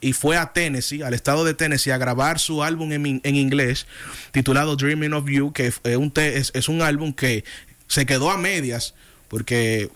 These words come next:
justo después, unas semanas después, la asesinaron. Pero ella estaba en proceso de grabación de ese, de ese álbum en inglés y fue verdaderamente, es verdaderamente hermoso ese álbum.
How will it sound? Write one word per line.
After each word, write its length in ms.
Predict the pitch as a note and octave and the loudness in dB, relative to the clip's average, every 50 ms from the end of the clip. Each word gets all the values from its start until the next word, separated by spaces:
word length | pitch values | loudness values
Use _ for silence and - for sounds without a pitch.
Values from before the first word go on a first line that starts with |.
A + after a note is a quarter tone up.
| - - - - - | -16 -20 -12 -4 0
justo 260 | C3 C3 - - E3+ | 0 2 2 2 2
después, 460 | E3 D#3+ - - D#3+ E3 D#3+ D#3 C#3 | 2 2 0 0 -2 0 0 0 0
unas 200 | C#3 C#3 D3 C#3 | 0 0 -2 0
semanas 300 | D3+ D3 D3 D3 D3 D3 | 0 0 0 0 0 0
después, 360 | C3+ C#3 B2+ - - C#3 C3+ C3+ | 0 -2 -2 -2 -2 0 0 2
la 140 | C3+ B2+ | 0 0
asesinaron. 720 | B2 A#2+ C3 A#2+ - A#2+ A#2 B2 B2+ A#2+ A#2 G#2 G2+ G#2 - - - - | 0 0 -2 -2 -2 -2 -2 0 0 0 0 -2 -4 -8 -10 -14 -8 -2
Pero 200 | - B2+ B2+ B2+ | 0 2 2 2
ella 140 | C3+ D3 F3 | 2 2 2
estaba 320 | D#3+ - - E3+ F#3 G#3 | 0 0 0 0 0 -2
en 60 | G#3+ | -2
proceso 360 | F3 F3 D#3 - E3+ E3 - E3+ | -2 -2 -2 -2 -2 -2 -2 0
de 100 | D#3+ D#3 | 0 0
grabación 500 | D3+ D3 C3+ C3 A#2+ - - D3 D3+ D3+ | 0 0 -2 -2 -2 -2 -2 -4 -4 -2
de 80 | C#3 C3 | -2 -2
ese, 220 | - D3+ C#3+ C3+ | -2 -2 -2 -2
de 140 | - B2+ B2 | -2 -2 -2
ese 140 | - - C#3+ | -2 0 0
álbum 240 | C#3 C#3+ C#3+ C#3+ C#3 | 0 2 2 2 2
en 100 | C#3 C#3 | 2 2
inglés 420 | C#3 C3 A#2 G#2+ G#2+ G#2+ - - - - - - - - - - - - - | 2 2 2 0 -2 -4 -6 -10 -14 -20 -20 -18 -16 -16 -16 -18 -18 -4 0
y 600 | B2+ C3 B2+ B2 B2 A#2+ A#2 A2+ A2 A2 G#2 - | 2 4 4 4 4 2 2 0 0 0 -2 -2
fue 300 | G#2+ - C3+ C3+ D3 D#3 | -2 0 2 2 2 2
verdaderamente, 720 | D3+ C#3+ C#3 C#3 C3+ C3+ C#3+ C#3+ C#3+ D3 D3 C#3 C#3 C#3+ | 0 0 0 0 0 0 0 0 0 0 -2 0 0 0
es 140 | D#3+ F3 E3 | 0 0 0
verdaderamente 580 | F3 F3+ E3 F3 E3 E3 E3+ E3 E3 E3 D#3+ D#3 | 0 0 0 2 0 0 0 0 0 0 0 0
hermoso 340 | C#3+ C#3 C#3 C3 A#2+ B2 A2+ | 2 2 2 2 0 0 -2
ese 160 | G2+ B2 A2+ | -2 -2 -4
álbum. 280 | G#2 F#2 F2 - - | -4 -6 -8 -10 -14